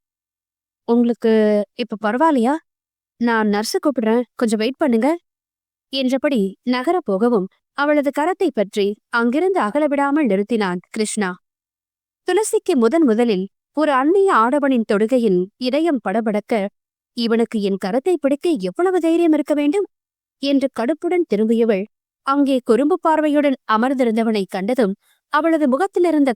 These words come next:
கடுப்பு இருந்த இடம் தெரியாமல் மறைந்தது. "I'm all right, baby. நீ கொஞ்சம் உட்கார்ந்து நேத்து நான் மயக்கமானதுக்கு அப்புறம் என்ன நடந்துச்சுன்னு எக்ஸ்பிளைன் பண்ணு" என்று கூற, துளசி மறுவார்த்தை பேசாமல் அமர்ந்தவள் கிருஷ்ணாவிடம்,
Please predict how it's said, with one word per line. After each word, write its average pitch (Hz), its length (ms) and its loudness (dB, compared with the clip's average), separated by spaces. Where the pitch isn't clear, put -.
கடுப்பு 311 300 0
இருந்த 277 340 0
இடம் 214 300 -2
தெரியாமல் 269 600 -2
மறைந்தது. 208 520 -2
"I'm 214 140 0
all 214 160 2
right, 220 200 0
baby. 175 280 0
நீ 202 140 -2
கொஞ்சம் 185 240 0
உட்கார்ந்து 247 640 2
நேத்து 208 280 -4
நான் 185 160 -4
மயக்கமானதுக்கு 247 600 0
அப்புறம் 240 220 -2
என்ன 202 200 0
நடந்துச்சுன்னு 220 640 0
எக்ஸ்பிளைன் 202 420 -4
பண்ணு" 220 260 -2
என்று 262 300 -2
கூற, 269 340 0
துளசி 415 360 0
மறுவார்த்தை 294 640 0
பேசாமல் 220 460 0
அமர்ந்தவள் 208 540 0
கிருஷ்ணாவிடம், 208 680 0